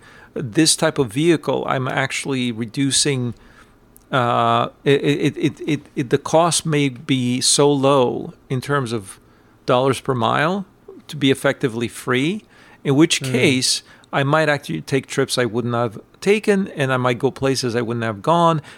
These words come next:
Speaker 1: and my l-, life could be a lot richer. This is about really trying to say, Hey, uh, this is the, the magic carpet that enables more. And, and by the way, the car did that. The car did that where,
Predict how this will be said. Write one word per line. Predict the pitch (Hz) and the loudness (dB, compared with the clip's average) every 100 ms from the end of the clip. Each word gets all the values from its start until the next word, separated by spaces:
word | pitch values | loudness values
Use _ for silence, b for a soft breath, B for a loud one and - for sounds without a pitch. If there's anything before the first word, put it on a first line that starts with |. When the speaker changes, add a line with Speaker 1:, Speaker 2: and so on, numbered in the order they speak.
| B | B
Speaker 1:
and | 147 | -2
my | 143 190 196 | 0 0 -2
l-, | - 147 131 | -4 -4 -6
life | 147 139 156 170 | -4 0 0 0
could | 214 | -4
be | 214 | 2
a | 208 | 4
lot | 156 143 | 4 4
richer. | 135 131 - - B B B | 2 2 -2 -6 B B B
This | 147 175 | 0 2
is | 208 | 4
about | 190 165 147 147 139 B B - | 2 4 2 2 -2 B B -8
really | 151 185 175 160 | -2 0 2 2
trying | 151 - 151 143 | 0 2 2 2
to | 131 135 | -2 -2
say, | - 143 123 120 117 B B B - | 0 2 2 0 -2 B B B -2
Hey, | 147 131 110 b b _ _ | 2 2 0 b b _ _
uh, | 120 113 113 | 0 2 2
this | 117 135 - | 2 0 0
is | 147 131 | -2 0
the, | 143 123 120 - - - | 0 2 -2 -6 -14 -10
the | 120 120 120 117 120 135 - _ _ | -4 0 0 0 -2 -6 -12 _ _
magic | 143 143 139 139 | 0 0 0 -4
carpet | - - 165 - 135 131 - _ b b b b _ | -4 2 2 2 -4 -4 -12 _ b b b b _
that | 131 131 127 | 0 2 2
enables | 123 123 131 123 127 | 0 2 2 2 0
more. | 107 127 127 117 113 - B B - | 0 0 0 0 -4 -10 B B -2
And, | 151 165 | 0 2
and | 156 151 | 0 2
by | 165 | 2
the | 214 | 4
way, | 180 | 4
the | 135 | 2
car | - 165 | 2 2
did | 143 151 120 | 2 -2 0
that. | - - - | -4 -4 -8
The | |
car | 135 - 143 | -4 0 2
did | 131 131 | 2 0
that | 139 127 | 2 0
where, | 110 131 120 120 | -2 -2 0 -2